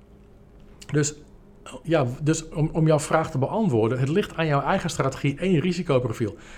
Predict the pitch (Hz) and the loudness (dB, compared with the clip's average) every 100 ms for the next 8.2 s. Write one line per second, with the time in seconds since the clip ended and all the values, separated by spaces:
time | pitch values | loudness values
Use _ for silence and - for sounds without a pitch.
0 | - - - - 226 220 165 160 143 143 | -20 -18 -6 0 2 2 0 2 4 4
1 | 120 135 135 113 170 220 - 113 110 110 | 4 2 2 2 4 2 2 2 2 0
2 | 107 123 147 - 123 123 - - 147 180 | -2 -2 -2 0 0 2 -2 -2 -2 0
3 | 208 123 117 110 147 - - - - 143 | 2 2 2 0 -4 -6 -14 -20 -16 -6
4 | 175 214 214 139 180 202 175 - 165 135 | 0 0 2 4 4 4 0 2 2 4
5 | 131 127 123 123 120 123 117 98 - - | 4 4 4 0 0 -2 -4 -4 -12 -20
6 | - - - 156 165 165 - 190 139 147 | -20 -20 -4 4 4 4 0 2 4 2
7 | - 123 127 - - 208 240 156 107 - | 0 -4 -4 -6 -2 0 2 2 0 -2
8 | - | -12